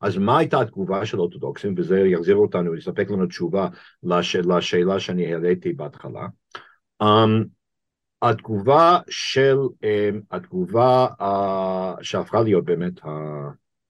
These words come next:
הדומיננטית במאבק של הנאמ-, של אלה שנשארו נאמ-, נאמנים ליהדות המסורתית, התגובה הייתה זו של החתם סופר. אז הוא אמר, "אוקיי, אם זה המצב,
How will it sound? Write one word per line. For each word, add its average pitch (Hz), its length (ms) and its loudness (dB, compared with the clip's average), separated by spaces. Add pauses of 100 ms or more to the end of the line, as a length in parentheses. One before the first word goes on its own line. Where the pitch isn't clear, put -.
(680)
הדומיננטית 90 840 2
במאבק 78 960 -4
של 90 360 -2
הנאמ-, 80 1080 -6
של 78 240 -6
אלה 87 180 0
שנשארו 82 720 -4
נאמ-, 87 380 0 (300)
נאמנים 90 520 4
ליהדות 80 540 -2
המסורתית, 123 720 2 (1200)
התגובה 127 640 4
הייתה 147 240 4
זו 120 180 4
של 117 200 2
החתם 110 360 -2
סופר. 85 420 -6 (140)
אז 78 120 -8
הוא 104 140 4
אמר, 104 240 2
"אוקיי, 131 360 2 (540)
אם 98 260 0
זה 131 220 4
המצב, 165 540 2